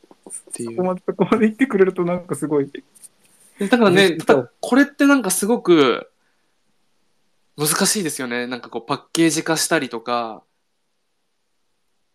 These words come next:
Speaker 1: こう数値化、数値化できない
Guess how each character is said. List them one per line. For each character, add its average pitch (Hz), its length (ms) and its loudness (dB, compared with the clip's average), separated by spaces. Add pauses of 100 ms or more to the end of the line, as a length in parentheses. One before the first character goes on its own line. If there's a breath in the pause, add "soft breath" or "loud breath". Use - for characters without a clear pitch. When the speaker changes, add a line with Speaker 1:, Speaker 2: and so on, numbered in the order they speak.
(140)
Speaker 1:
こ 117 600 -8
う - 40 -4
数 175 280 6
値 - 160 -2
化、 170 240 0
数 226 300 -4
値 - 160 -10
化 240 320 -2
で 170 160 -8
き 214 160 -6
な 185 140 0
い 123 360 -8